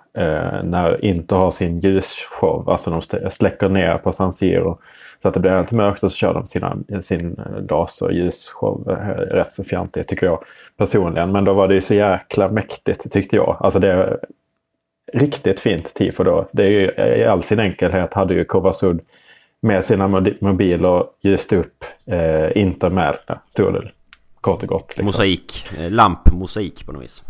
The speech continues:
Speaker 1: Ja. Ja, det tyckte jag var jäkligt, eh, coolt.
Speaker 2: Ja, det var ju f-, andra gången jag såg ett sånt med mobiler. Lazio körde ju det omgången innan,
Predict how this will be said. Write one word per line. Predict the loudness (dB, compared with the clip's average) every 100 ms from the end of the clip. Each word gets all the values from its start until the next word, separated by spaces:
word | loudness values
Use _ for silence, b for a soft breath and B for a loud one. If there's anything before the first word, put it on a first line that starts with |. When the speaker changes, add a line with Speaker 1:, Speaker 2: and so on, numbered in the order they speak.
| 0
Speaker 1:
Ja. | 0 -2 -8 _ -20 _ _ _ -18 -2
Ja, | 0
det | 2
tyckte | 0 0
jag | 0
var | 2 0 0
jäkligt, | 0 -2 -6 -12 -10 -6
eh, | -4 -2 -4
coolt. | -4 -6 -6 -12 -20 _ -20 -20 _ _ _ -20 -12
Speaker 2:
Ja, |
det | -4
var | -2
ju | -2
f-, | -4 -14 -16 0
andra | 2 2 0
gången | 0 -2 -2
jag | -4
såg | -2 -2
ett | -4
sånt | -4 -6 -6 -8 -6
med | -4
mobiler. | -6 -6 -6 -8 -4
Lazio | -2 -2 -2 -6
körde | -4 -4 -2
ju | -2
det | -4 -6
omgången | -6 -6 -8 -6
innan, | -6 -6 -6